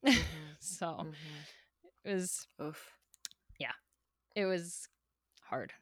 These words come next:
Speaker 1: It's always hard letting up control, especially when you think you know best and it's someone you love. So
Speaker 2: Yeah.
Speaker 1: that's all.
Speaker 2: Right?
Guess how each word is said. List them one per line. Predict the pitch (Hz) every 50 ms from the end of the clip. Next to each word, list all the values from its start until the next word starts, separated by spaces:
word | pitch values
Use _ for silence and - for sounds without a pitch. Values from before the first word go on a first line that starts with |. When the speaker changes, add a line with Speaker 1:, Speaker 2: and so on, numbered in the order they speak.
| _ _ _
Speaker 1:
It's | 220 226 - -
always | 233 233 226 214
hard | - 196 180 170
letting | 165 160 151 143
up | - -
control, | - 180 165 - 156 151
especially | - - 175 170 - 190
when | 185 180 170 170 180 202 -
you | - 170 156
think | - 160 156 -
you | 151 147
know | 147 139 139
best | 139 131 143 - - -
and | 131 139
it's | 131 - -
someone | - 147 143 139 143 143
you | 143 139
love. | 139 117 - - 160 - - - - -
So | - - - - - 50 - 165 - - - - - - - _ _ _ _ _ _ _ -
Speaker 2:
Yeah. | 180 190 240 277 285 262 196 147 135 151 - - -
Speaker 1:
that's | - - - -
all. | - - -
Speaker 2:
Right? | 156 165 208 247